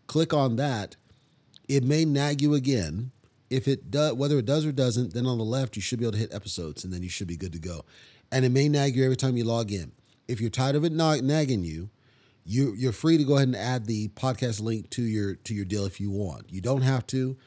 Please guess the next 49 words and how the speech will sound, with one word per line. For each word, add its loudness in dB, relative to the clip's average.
So, 0
like, 2
you 0
could 0
even 4
tell 0
it, -6
"Okay, -6
I'm -4
using, -2
say, -6
I -4
O -2
S," -8
and -2
then 0
it'll -2
tell -2
you, -2
"Okay, -8
here's -2
how -2
you -2
would -6
add -6
it," -8
and -4
then -2
say, -2
"Okay, -2
yeah, -2
fine," -6
and -8
then -4
it -6
should -6
stop -6
nagging -8
you. -18
Just -6
bear 4
with 6
it, -2
um, -2
'cause 0
again, 2
it's -6
built 0
for 2